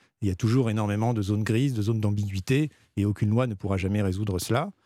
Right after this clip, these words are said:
En revanche, encore une fois, quand on légalise, on peut s'assurer que, par exemple, les volontés ont été inscrites de manière,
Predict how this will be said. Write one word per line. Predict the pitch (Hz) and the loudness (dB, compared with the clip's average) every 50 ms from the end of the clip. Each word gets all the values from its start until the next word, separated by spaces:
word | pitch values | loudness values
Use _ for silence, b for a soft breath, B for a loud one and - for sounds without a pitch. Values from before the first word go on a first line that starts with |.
| b b b b b b | b b b b b b
En | b 95 | b 2
revanche, | 113 160 180 - | 2 2 2 0
encore | 143 113 - 95 | -2 -2 -2 -2
une | 92 95 | -2 -2
fois, | - - 160 180 185 | -2 0 0 0 0
quand | 151 120 | -2 -2
on | 101 | 0
légalise, | 101 107 104 92 - 143 190 185 | 0 0 0 0 0 0 0 0
on | 147 | 0
peut | 107 123 104 | 0 0 -2
s'assurer | - 110 92 - - 95 87 110 143 160 | 0 -2 -2 -2 -2 0 0 0 0 0
que, | - - 117 | 0 -2 -4
par | 113 - 95 78 85 | -2 -4 -6 -6 -6
exemple, | 92 87 104 123 - 113 - 101 | -2 0 0 0 0 -2 -2 -4
les | 87 87 | -2 -2
volontés | 87 95 92 95 98 92 - 104 113 131 139 120 | 0 0 0 0 0 0 0 2 2 2 0 -2
ont | 101 | -4
été | 92 95 - 110 113 123 113 | -6 -6 -2 0 0 0 0
inscrites | 101 95 - - - 113 131 139 - - | 0 -2 -2 0 0 0 0 0 -2 -2
de | 92 95 | -2 -2
manière, | 92 90 85 87 95 107 117 123 110 | 0 0 0 0 0 2 0 0 -2